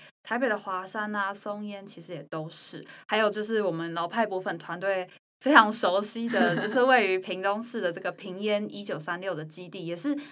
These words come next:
Speaker 1: 利用已经没有在使用的屏东烟叶厂的空间来创立各种博物馆跟展示空间。
Speaker 2: 嗯。
Speaker 1: 所以就也想问问嘉玲啊，觉得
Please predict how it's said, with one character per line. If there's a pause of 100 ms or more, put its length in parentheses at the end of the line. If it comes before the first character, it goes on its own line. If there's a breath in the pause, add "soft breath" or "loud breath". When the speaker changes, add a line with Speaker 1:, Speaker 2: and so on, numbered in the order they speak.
(160 loud breath)
Speaker 1:
利
用
已
经
没
有
在
使
用
的
屏
东
烟
叶
厂
的
空
间
来
创
立
各
种 (160)
博
物
馆
跟
展
示
空
间。
Speaker 2:
嗯。
Speaker 1:
所
以
就 (640 loud breath)
也
想
问
问
嘉
玲
啊，
觉
得